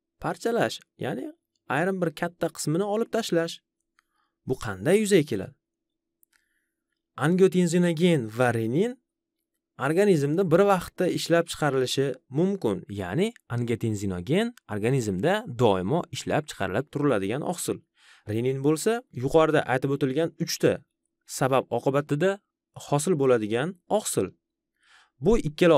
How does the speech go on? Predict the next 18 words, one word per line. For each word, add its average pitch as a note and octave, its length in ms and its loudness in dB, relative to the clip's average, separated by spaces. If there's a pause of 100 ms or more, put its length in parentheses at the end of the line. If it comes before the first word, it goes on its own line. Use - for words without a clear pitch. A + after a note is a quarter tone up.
oqsil - 240 -2 (180)
organizmning E3 680 2
turli A3 340 6
xil C3 140 0 (200)
sohalarida C#3+ 600 2 (240)
uchrashib B2+ 460 2 (100)
qolishi G#3+ 300 6
mumkin. G2+ 360 -2 (720)
Misol F3+ 240 2
uchun, A3+ 140 -2
mana E3 220 4
buni D3 160 2 (120)
organizm C#3+ 500 0
desak, B2+ 320 -4 (1600)
bu D#3 200 2
ikki - 280 -4
modda C3+ 400 0 (280)
qo'lda, C#3+ 400 6